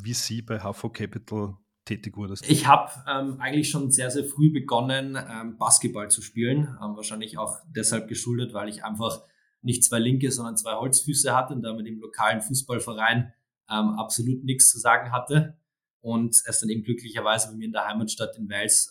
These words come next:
Speaker 2: äh, eben auch ein Basketball-Bundesliga-Team gab. Da hab ich dann quasi meine Jugendjahre verbracht, ähm, bis ich eben achtzehn war. Dann entschieden, nicht quasi in den, in den Profisport gehen zu wollen. Wahrscheinlich auch, weil es einfach nicht für die N B A oder andere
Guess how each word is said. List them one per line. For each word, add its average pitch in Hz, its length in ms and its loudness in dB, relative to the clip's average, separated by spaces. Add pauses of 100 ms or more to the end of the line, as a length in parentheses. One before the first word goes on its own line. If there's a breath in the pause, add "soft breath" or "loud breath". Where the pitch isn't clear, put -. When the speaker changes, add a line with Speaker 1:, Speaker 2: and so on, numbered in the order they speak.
(140)
Speaker 2:
äh, 98 160 -6
eben 104 160 -14
auch 101 160 -6
ein 95 60 -10
Basketball-Bundesliga-Team 101 960 -8
gab. 90 360 0 (580)
Da 107 200 8
hab 117 120 2
ich 117 140 0
dann 113 220 -6
quasi 107 280 -6
meine 110 200 -4
Jugendjahre 117 640 0
verbracht, - 540 2 (280)
ähm, 107 460 2
bis 110 140 -8
ich 107 160 -10
eben 110 140 -6
achtzehn 113 420 2
war. 120 320 2 (520)
Dann 110 180 4
entschieden, 123 600 0 (300)
nicht 113 260 -8
quasi 107 340 -2
in 107 200 -2
den, 104 360 -4
in 107 200 -14
den 107 300 -14
Profisport 113 760 -4
gehen 104 200 -4
zu 98 200 -4
wollen. 131 480 2 (300)
Wahrscheinlich 104 560 -6
auch, 104 320 -6
weil 92 140 -6
es - 120 2
einfach 98 240 -12
nicht 101 160 -12
für 107 80 -12
die 95 120 -4
N 98 120 -10
B 98 220 -10
A 101 40 -8
oder 98 200 -2
andere 101 540 -10